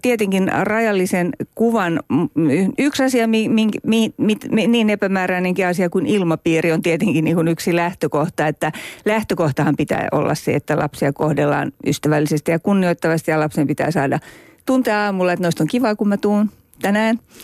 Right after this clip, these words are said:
Ja, ja, mutta, mutta että kyllä sitä kannattaa katsoa sitä ympäristöä, että onko siellä niin kuin lasten töitä, töitä esillä. Kannattaa kuunnella lasta, laulaako se. <laughs> Onko,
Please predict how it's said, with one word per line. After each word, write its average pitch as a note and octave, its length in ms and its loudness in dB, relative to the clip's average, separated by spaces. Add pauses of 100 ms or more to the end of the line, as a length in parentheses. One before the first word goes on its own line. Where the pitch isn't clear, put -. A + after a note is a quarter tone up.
(720)
Ja, G#3 260 2 (320)
ja, G3 320 0 (220)
mutta, A3 520 0 (320)
mutta C#4 280 0
että C#4 140 0
kyllä A#3+ 340 2
sitä C#4 160 -2
kannattaa C#4 540 2
katsoa C#4 380 0
sitä B3 380 0 (200)
ympäristöä, D#3 640 0
että - 200 -2
onko C#4 160 2
siellä G3 340 2
niin C4 160 2
kuin B3+ 240 2
lasten B3 480 0 (280)
töitä, A#3+ 480 0 (840)
töitä B3+ 320 0
esillä. A3+ 520 2 (520)
Kannattaa G3 360 0
kuunnella A#3+ 540 2
lasta, A#3+ 380 -2
laulaako A#3+ 420 0
se. B3 160 -2 (520)
<laughs> D#4 1160 -2
Onko, A3 300 0